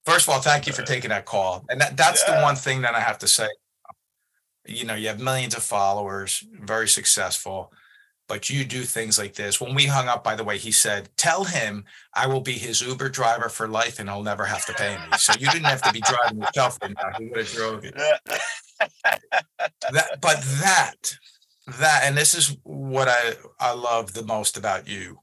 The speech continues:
Speaker 1: is, um, when I go to F D I C and I walk by the, the fire department coffee, your stand, and I see you and Fenton taking pictures,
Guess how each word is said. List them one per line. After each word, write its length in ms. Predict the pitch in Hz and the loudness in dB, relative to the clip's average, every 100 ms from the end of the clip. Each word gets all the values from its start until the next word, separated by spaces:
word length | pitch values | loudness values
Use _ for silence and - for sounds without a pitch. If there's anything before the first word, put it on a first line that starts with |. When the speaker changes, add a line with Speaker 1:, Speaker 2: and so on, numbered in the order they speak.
| _ _ | _ _
Speaker 1:
is, 400 | - 110 104 - | -8 -6 -4 -4
um, 520 | 104 101 95 92 92 _ _ _ | -4 -6 -10 -14 -18 _ _ _
when 180 | 110 113 | -4 -2
I 80 | 113 | -2
go 400 | 113 110 110 107 _ | -4 -4 -6 -8 _
to 220 | - 113 | -6 -4
F 140 | 101 - | -4 -4
D 140 | 107 | -6
I 100 | 95 | -4
C 480 | - - 101 95 - - | -2 -2 -4 -12 -14 -8
and 120 | 104 | -4
I 80 | 95 | -4
walk 320 | 98 104 104 _ _ | -4 -4 -6 _ _
by 360 | 104 104 101 101 | -4 -2 -2 -4
the, 380 | 101 92 90 - _ _ _ _ _ _ | -10 -14 -16 -20 _ _ _ _ _ _
the 80 | - | -8
fire 240 | - 104 | -4 -4
department 380 | 95 110 98 95 | -4 -6 -6 -8
coffee, 580 | 104 104 - 101 98 104 - | -4 -4 -4 -10 -14 -16 -14
your 120 | 101 | -2
stand, 540 | - 110 107 87 85 - _ _ _ _ _ _ _ _ _ - | -2 0 -4 -8 -14 -20 _ _ _ _ _ _ _ _ _ -4
and 260 | 107 104 | -4 -2
I 160 | 95 101 | -2 2
see 200 | - 107 | 2 0
you 280 | 101 117 120 | -4 -8 -8
and 120 | 110 | -6
Fenton 540 | - 107 95 85 82 - _ _ _ _ _ _ | -2 -2 -4 -10 -16 -20 _ _ _ _ _ _
taking 320 | - 113 113 107 | -4 -4 -4 -6
pictures, 600 | 120 - 98 92 - | -6 -6 -8 -6 -6